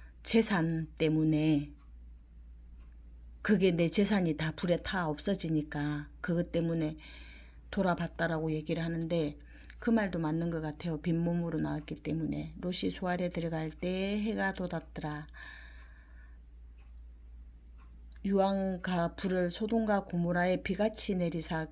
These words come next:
그 성들과 온 들과 성에 거주하는 모든 백성과 땅에 난 것을 다 엎어 멸하셨더라. 롯의 아내는 뒤를 돌아보았으므로 소금 기둥이 되었더라.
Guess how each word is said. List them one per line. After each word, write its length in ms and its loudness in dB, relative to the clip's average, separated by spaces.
그 280 0
성들과 640 2
온 540 0
들과 540 0
성에 400 -2
거주하는 580 0
모든 460 0
백성과 640 -2
땅에 280 2
난 360 2
것을 420 -2
다 380 -2
엎어 480 -2
멸하셨더라. 880 -2
롯의 380 8
아내는 440 4
뒤를 280 0
돌아보았으므로 1000 0
소금 420 0
기둥이 480 0
되었더라. 640 -4